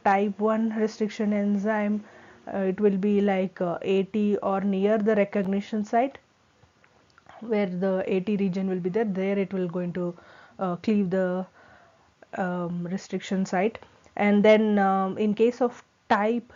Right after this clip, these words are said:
three restriction enzyme, the cleavage site will be twenty-four to twenty-six base pair three prime to restriction site. So here the random up to th-,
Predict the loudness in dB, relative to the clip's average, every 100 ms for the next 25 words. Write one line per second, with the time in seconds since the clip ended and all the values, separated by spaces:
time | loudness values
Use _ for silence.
0 | -6 -2 2 2 0 -4 -4 -4 -4 -4
1 | -4 -6 -6 -6 -6 -6 -4 -2 -2 -2
2 | -2 -2 0 -2 -2 -2 -2 -2 -2 -2
3 | -2 -2 -2 -2 -4 -6 -4 -2 -2 -4
4 | -4 0 2 2 0 -4 -8 -14 _ _
5 | _ _ _ _ -4 0 0 0 0 -2
6 | -4 -4 0 0 0 -4 -2 -2 -4 -8
7 | -8 -4 -2 0 -2 -2 -2 -2 -6 -16
8 | _ _ -4 -4 -4 -8 -8 -6 -6 -6
9 | -8 -10 -14 _ -20 _ _ 0 2 2
10 | -2 -12 -8 0 2 4 2 -2 -2 0
11 | 0 -2 -2 -2 -2 -2 -4 -6 -4 -4
12 | -4 -4 -2 0 0 -2